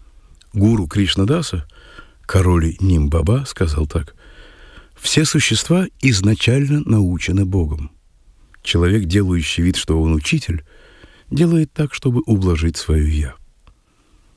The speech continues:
Каждый человек изначально обладает невербализованным знанием всего, что есть, учитывая, что время и пространство, интеллектуальные конструкции, мы их принимаем, не зная, что они такое.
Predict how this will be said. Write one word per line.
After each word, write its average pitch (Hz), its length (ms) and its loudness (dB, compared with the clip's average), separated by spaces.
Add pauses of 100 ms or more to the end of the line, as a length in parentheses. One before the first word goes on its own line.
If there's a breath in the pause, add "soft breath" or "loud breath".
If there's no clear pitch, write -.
Каждый 113 320 0
человек 113 420 0 (480 loud breath)
изначально 117 680 0
обладает 123 520 0 (300 soft breath)
невербализованным 135 1200 0
знанием 139 400 0
всего, 135 280 -4
что - 120 -4
есть, 131 380 -2 (500 soft breath)
учитывая, 80 440 0
что - 160 0
время 80 300 2
и 78 40 0
пространство, 127 640 -2 (300 loud breath)
интеллектуальные 87 680 2
конструкции, 101 720 -2 (340 soft breath)
мы 101 120 4
их 98 100 -2
принимаем, 107 520 2
не 113 120 4
зная, 98 320 -2
что - 160 -6
они 92 160 -2
такое. - 340 -8